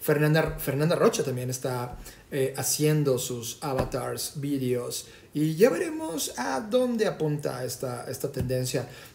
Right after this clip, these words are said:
Por lo pronto, a mí, desde que Fernanda Rocha decidió jugar con estos, estos,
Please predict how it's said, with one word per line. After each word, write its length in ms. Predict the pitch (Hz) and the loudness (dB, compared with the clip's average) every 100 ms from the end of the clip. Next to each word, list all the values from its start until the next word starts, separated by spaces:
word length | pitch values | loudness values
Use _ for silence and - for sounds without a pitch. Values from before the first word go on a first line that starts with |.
| - | 2
Por 100 | 175 | 6
lo 140 | 175 | 6
pronto, 460 | 214 220 240 247 - | 6 6 6 6 0
a 80 | 165 | 2
mí, 600 | 180 190 202 208 185 151 - | 6 6 6 4 0 -2 -6
desde 220 | 143 127 143 | -4 -2 0
que 100 | 151 | 2
Fernanda 500 | 156 151 165 190 196 | 4 4 4 2 2
Rocha 600 | 180 185 220 196 156 135 | 2 2 4 4 2 0
decidió 420 | 135 131 139 160 | -4 -2 2 2
jugar 680 | 170 156 143 147 156 165 214 | 2 -2 0 4 6 6 2
con 260 | 165 135 143 | -2 -4 -6
estos, 400 | 147 - 151 - | -8 -6 -6 -6
estos, 460 | 139 - 156 - | -10 -6 -6 -6